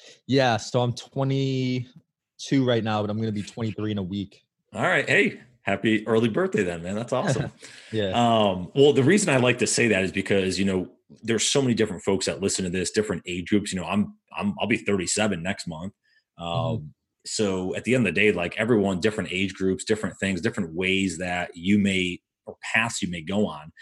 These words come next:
Speaker 2: And what intrigued me about your story a little bit is just kinda how this business has taken off and really grown rapidly. Um, even at a young age, it just shows that age doesn't matter. So I wanna po-, pry into that a little bit today. Uh,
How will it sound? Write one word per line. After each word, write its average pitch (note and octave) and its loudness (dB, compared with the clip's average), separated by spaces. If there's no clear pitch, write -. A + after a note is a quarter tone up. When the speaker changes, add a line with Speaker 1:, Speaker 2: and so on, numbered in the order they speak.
Speaker 2:
And G2 0
what G#2+ 4
intrigued B2+ 0
me D3+ 4
about G#2 0
your A#2+ 2
story F#2 0
a F2 -2
little E2+ -2
bit G#2+ -4
is A2+ 2
just C3 2
kinda C3+ -2
how A2+ 0
this A2 2
business G#2 0
has E2+ -6
taken F2 -4
off F2+ -6
and E2 -10
really F2+ -4
grown E2 -8
rapidly. D#2 -10
Um, F2+ -8
even D3+ 2
at B2+ -2
a - -4
young A2 2
age, G2+ 2
it - -4
just G#2 2
shows G#2+ 2
that F#2 -6
age F#2+ -6
doesn't E2 -8
matter. E2 -10
So C#3 0
I D3+ 4
wanna C4 -2
po-, B2 -6
pry B2 -8
into G#2 2
that F2+ 0
a E2 -6
little F2+ -2
bit F2+ -6
today. E2+ -6
Uh, F#2+ -2